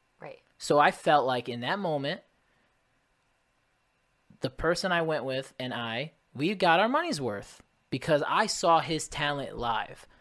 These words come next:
Speaker 2: Unedited, unfiltered, like, that is, like, raw. Like, that was what
Speaker 1: Okay, yeah.
Speaker 2: he did. I felt like I, it, it was worth it.
Speaker 1: Yeah.
Speaker 2: Now, if I go to somewhere and they're, like,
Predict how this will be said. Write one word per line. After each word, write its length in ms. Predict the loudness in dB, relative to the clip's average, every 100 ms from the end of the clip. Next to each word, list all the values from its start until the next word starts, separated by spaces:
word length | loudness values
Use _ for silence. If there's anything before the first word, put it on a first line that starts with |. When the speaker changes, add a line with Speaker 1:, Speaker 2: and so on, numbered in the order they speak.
| _ _ _ _ -2
Speaker 2:
Unedited, 1000 | 2 2 0 -6 -2 2 2 4 4 2
unfiltered, 840 | 2 -2 -2 -4 0 0 0 -2 -2
like, 300 | -2 -2 -2
that 260 | 2 4 2
is, 160 | -2 -8
like, 220 | -6 -4 -4
raw. 480 | -2 2 2 0 -4
Like, 260 | -10 -6
that 200 | -2 -2
was 180 | -2 -4
what 240 | 2 8 8
Speaker 1:
Okay, 260 | 8 2
yeah. 220 | 0 2
Speaker 2:
he 60 | 2
did. 440 | 0 4 4 4 -2 -14 -8
I 60 |
felt 200 | 0 4
like 140 | 4 2
I, 100 | -2 -2
it, 160 | -4 -2
it 40 |
was 180 | -4 -2
worth 300 | -4 -4 -6
it. 180 | -12 -14 -20
Speaker 1:
Yeah. 120 | -18 -18 -20 -20 -16 -14 -6
Speaker 2:
Now, 300 | 0 2 2
if 100 | 2
I 120 | 2
go 120 | 4
to 80 | 2
somewhere 680 | 2 0 2 2 2 -2 -8 _ _ _ _ _ -8
and 500 | -4 -2 -2 -4 -2
they're, 340 | 2 4 4
like, 480 | 4 0 -2 -6 -14